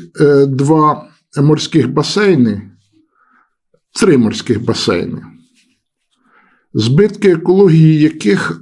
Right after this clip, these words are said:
е, налічують теж мільярди, можливо, десятки мільярдів.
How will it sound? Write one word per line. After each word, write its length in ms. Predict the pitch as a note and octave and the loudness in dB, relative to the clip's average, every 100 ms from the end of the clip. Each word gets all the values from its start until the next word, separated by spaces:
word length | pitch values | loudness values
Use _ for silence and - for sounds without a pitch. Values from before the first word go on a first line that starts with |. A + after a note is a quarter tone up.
| - | -4
е, 40 | C3 C3 C3+ C3 A#2+ | 0 2 0 -2 -4
налічують 840 | C3+ D3+ E3 F#3 D#3+ E3 D#3 - - | -2 0 2 0 -2 0 -2 -4 -4
теж 360 | - - - - _ _ _ _ _ _ _ _ _ _ _ | -2 -2 -6 -10 _ _ _ _ _ _ _ _ _ _ _
мільярди, 680 | C3 B2+ B2 G#2+ G2 G2 G2+ - - _ _ _ _ _ _ _ - - - B2+ | 0 4 4 2 -2 -6 -10 -10 -20 _ _ _ _ _ _ _ -14 -14 -8 -2
можливо, 380 | A2 C#3+ C#3+ | 0 2 2
десятки 520 | C3+ C#3 A3+ A3+ - B2 | 2 0 -2 -4 -2 0
мільярдів. 720 | A#2 A2 G#2+ F#2+ - - | 2 2 0 -4 -12 -20